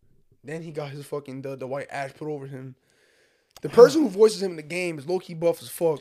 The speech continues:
Speaker 1: I can see him do it 'cause he
Speaker 2: Let me
Speaker 1: got,
Speaker 2: see.
Speaker 1: he got that voice too. But people saying he can't really be him 'cause his
Speaker 2: It
Speaker 1: voice is too iconic as a game and, like,
Speaker 2: Oh, this nigga, wait, isn't this nigga,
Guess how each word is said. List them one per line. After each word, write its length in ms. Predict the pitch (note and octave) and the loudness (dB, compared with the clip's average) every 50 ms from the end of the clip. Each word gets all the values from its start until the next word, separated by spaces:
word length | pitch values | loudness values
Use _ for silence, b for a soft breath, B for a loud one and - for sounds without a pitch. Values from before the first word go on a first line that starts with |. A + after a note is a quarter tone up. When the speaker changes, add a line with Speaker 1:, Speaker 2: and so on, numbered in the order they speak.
| - - | -2 -4
Speaker 1:
I 80 | G#3 | -2
can 120 | A3 - D#3 | -2 -2 -6
see 160 | - A3 G#3+ | -4 -6 -6
him 100 | F#3 F3 | -6 -2
do 160 | F3 F3+ F3 | 0 0 0
it 160 | E3 D#3 C#3 | 0 -2 -6
'cause 100 | - D3+ | -8 -6
he 60 | F3+ G3+ | -4 2
Speaker 2:
Let 40 | |
me 40 | F#3 | 4
Speaker 1:
got, 120 | E3+ - - | 4 4 4
Speaker 2:
see. 180 | C3+ B2+ B2 | 0 -6 -8
Speaker 1:
he 100 | - D4 | -6 6
got 160 | C#4 C#4 B3 | 8 8 8
that 200 | G#3 F#3+ F3 D#3 | 8 4 2 2
voice 260 | E3 G3+ G#3+ F#3+ D#3+ - | 4 4 4 4 4 2
too. 320 | - - G#3 F3+ D3+ - b b b b b b b b b b _ | -2 -2 -2 -2 -2 -4 b b b b b b b b b b _
But 120 | E3 - | -12 -6
people 220 | - A3 G#3+ G#3 G3+ | -6 -6 -6 -4 -2
saying 340 | - G#3 G3+ F#3+ F3 E3+ | 0 0 2 2 0 -2
he 120 | C#3+ D#3+ F#3+ | -4 -6 -8
can't 240 | - - A3 F#3+ F3+ | -6 -4 -4 -4 -4
really 160 | D#3+ C3+ B2+ | -6 -10 -10
be 200 | B2+ C3+ D#3+ E3 | -10 -6 -4 -4
him 120 | E3+ E3+ D#3+ | -4 -4 -4
'cause 600 | - D3+ D3 C#3 C3 C3 C3 C3 - - - - _ _ _ _ _ _ _ _ _ _ _ _ _ _ _ - | -4 -4 -4 -4 -6 -10 -12 -12 -14 -16 -16 -20 _ _ _ _ _ _ _ _ _ _ _ _ _ _ _ -8
his 120 | F3+ E3 | -6 4
Speaker 2:
It 40 | D#3+ | 6
Speaker 1:
voice 180 | G#3+ G#3 G3 | 6 6 6
is 100 | F#3+ F3 | 4 -4
too 100 | - - | 0 2
iconic 460 | G#3 D#3 C#3+ - - F3 F#3 F3+ F3 E3 | 2 2 2 -2 -2 -2 0 0 -2 -4
as 80 | C#3 | -8
a 40 | C#3 | -10
game 460 | C#3 C#3 E3+ F#3 F#3 F#3 F#3 F3+ F3 | -10 -6 -4 -2 0 0 -2 -2 -4
and, 140 | E3+ E3 E3+ | -4 -4 -2
like, 360 | E3 D#3 D#3 D#3 D3 - - _ _ _ _ _ _ _ _ _ _ _ _ _ _ _ | -2 -2 -2 -4 -8 -10 -16 _ _ _ _ _ _ _ _ _ _ _ _ _ _ _
Speaker 2:
Oh, 140 | - F3 F3 | -2 -2 0
this 180 | D3+ F3+ A3+ - | 0 0 -2 -4
nigga, 220 | D4+ D4+ - - | -4 -8 -6 -2
wait, 200 | G#3 B3 A3 D#3 F3 | 0 0 0 0 -2
isn't 120 | A3 D#4+ | -6 -6
this 120 | F4 D#4+ | -8 -8
nigga, 240 | D#4+ E4 D#4 G#3 D3 | -8 -8 -8 -10 -12